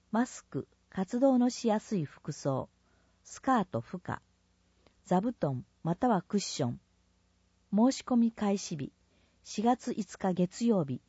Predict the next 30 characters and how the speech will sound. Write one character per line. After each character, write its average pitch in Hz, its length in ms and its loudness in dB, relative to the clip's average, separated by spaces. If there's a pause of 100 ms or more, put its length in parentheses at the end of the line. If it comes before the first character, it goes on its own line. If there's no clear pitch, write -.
十 233 240 2
時 160 140 -2
か 131 160 -6
ら。 120 160 -6 (1300)
今 294 160 6
日 - 60 -6
か 196 100 2
ら 151 200 0
あ 160 40 2
な 190 120 2
た 151 160 -2
も 131 220 -2
一 226 260 -4
眼 240 220 4
レ 226 100 4
フ - 120 -6
カ 190 140 0
メ 190 120 2
ラ 185 140 0
マ 135 120 -2
ン。 123 140 -8 (880)
日 220 320 0
時、 135 200 -10 (520)
五 233 120 2
月 262 340 0
八 175 200 2
日 185 220 -2
土 160 160 2
曜 202 200 4
日、 139 200 -6